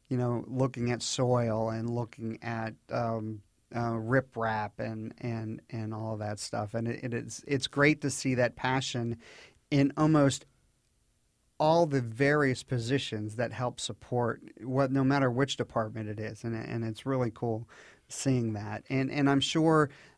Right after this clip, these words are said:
that ripples down throughout your department also as you work with folks, um,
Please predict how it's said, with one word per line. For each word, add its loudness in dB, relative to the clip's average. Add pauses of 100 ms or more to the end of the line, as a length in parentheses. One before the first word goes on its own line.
(100)
that 4
ripples 2
down 6
throughout 4 (140)
your 6
department 2
also 0
as -2
you 0
work 0
with 0
folks, 0 (440)
um, -4